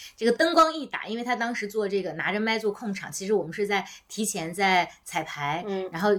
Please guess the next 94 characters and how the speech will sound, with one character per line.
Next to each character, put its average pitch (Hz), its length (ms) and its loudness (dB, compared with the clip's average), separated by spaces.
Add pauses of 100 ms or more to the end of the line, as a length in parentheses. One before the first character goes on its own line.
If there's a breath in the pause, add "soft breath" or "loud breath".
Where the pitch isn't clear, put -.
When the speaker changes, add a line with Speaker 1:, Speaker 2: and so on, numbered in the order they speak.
(180)
Speaker 1:
你 190 120 4
的 190 100 6
那 247 80 8
个 240 60 6
状 220 220 2
态 190 100 0
就 170 80 -4
出 180 200 -8
来 135 180 -2
了， 196 80 -6
Speaker 2:
嗯。 190 40 -4
Speaker 1:
就 196 140 0
还 170 160 -2
是 190 80 -2
非 233 160 -4
常 160 220 -4
这 165 100 -10
个 151 100 -6
super 214 220 -4
star 214 340 2
的 151 60 -4
那 156 100 -8
个 151 60 -8
感 139 180 -12
觉。 156 280 -12
Speaker 2:
就 311 100 -6 (180)
可 - 140 0
能 240 100 4
还 302 200 4
是 320 100 2
因 311 100 0
为 330 80 2
之 320 140 -2
前 269 220 -2
有 247 180 0
过 185 560 -4
很 190 180 -14
多 254 200 4
这 311 60 2
样 240 140 2
的 202 80 -2
经 247 220 -4
验 247 160 0
了， 175 60 -2
Speaker 1:
嗯。 - 0 -
舞 - 20 -8
台 - 40 -8
经 190 120 -6
验 190 100 -4
了， 170 60 -4
Speaker 2:
对， 196 160 4
但 339 180 8
是 330 120 -4
最 349 200 4
早 175 280 -4
其 214 180 -6
实 220 160 0
在 214 140 6
舞 185 100 0
台 160 240 -6
上 180 140 -8
Speaker 1:
对。 170 80 -8
Speaker 2:
我 165 100 -10
是 196 80 -6
很 180 140 -12
慌 208 340 -2
的， 180 140 -6
就 254 120 -6
是， 247 120 2
Speaker 1:
嗯。 - 180 -2 (220)
Speaker 2:
就 302 120 -2
比 240 100 6
如 220 140 10
说 302 120 8
我， 208 320 4
我 208 140 0
坐 359 140 6
在， 277 140 8
因 311 220 2
为 370 120 2
鼓 165 200 -14
是 226 140 -6
最 403 140 2
后 196 260 0
的， - 80 -12 (180)
Speaker 1:
嗯。 190 220 -8
Speaker 2:
然 220 100 -2
后 320 120 4
那 330 120 2
个 269 120 4
灯 339 160 -2
光 330 200 0
晃 185 300 -4
着 208 240 -2